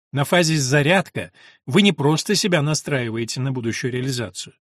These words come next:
Вы буквально расставляете в будущем полюса событий, которые вас начинают притягивать.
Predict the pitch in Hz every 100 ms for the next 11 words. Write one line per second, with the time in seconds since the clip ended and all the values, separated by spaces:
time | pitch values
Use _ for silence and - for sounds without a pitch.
0 | - 110 160 151 170 139 131 165 190 202
1 | 190 185 - 180 165 160 185 160 160 131
2 | 147 185 165 - 160 143 160 147 143 156
3 | 120 127 104 127 170 254 262 - _ -
4 | 156 170 139 101 117 214 - 139 139 -
5 | 107 101 110 - 113 107 87 87 101 _